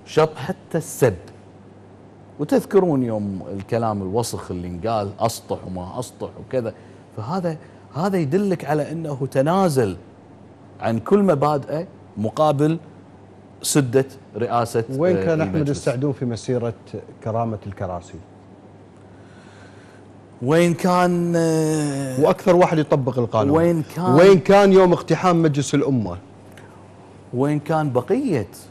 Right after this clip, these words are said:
Speaker 1: الرموز الأخرى؟ ليش تقول؟ قول هذا ريال شايب وكبير ما نبي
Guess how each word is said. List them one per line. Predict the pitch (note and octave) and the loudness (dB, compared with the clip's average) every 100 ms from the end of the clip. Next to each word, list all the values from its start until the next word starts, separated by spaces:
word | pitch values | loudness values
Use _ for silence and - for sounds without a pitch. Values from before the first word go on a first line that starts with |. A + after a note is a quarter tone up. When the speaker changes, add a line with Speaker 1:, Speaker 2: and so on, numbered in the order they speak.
| - - - - - - - | -20 -20 -20 -20 -20 -20 -12
Speaker 1:
الرموز | G2 G2 G#2+ A2 F2 | -8 -6 -4 -6 -8
الأخرى؟ | E2+ C#2+ G#2 - F2+ D#2 - - - - - - - - | -10 -8 -10 -8 -10 -10 -14 -20 -20 -20 -20 -20 -18 -8
ليش | A2+ - | -8 -8
تقول؟ | F#2 F#2+ C#3 | -8 -8 -4
قول | E3 | 2
هذا | C#3 C3 | 4 4
ريال | A#2+ A#2 G#2+ | 2 -2 -2
شايب | A#2 A2+ G#2+ F#2 | -2 -2 -2 -6
وكبير | F2 - G2+ G#2+ G2+ - - - - - | -10 -10 -6 -6 -8 -14 -20 -20 -16 -4
ما | G#2 G#2+ | -2 -2
نبي | G2+ G2 F2+ E2+ D#2+ | -2 -6 -8 -10 -12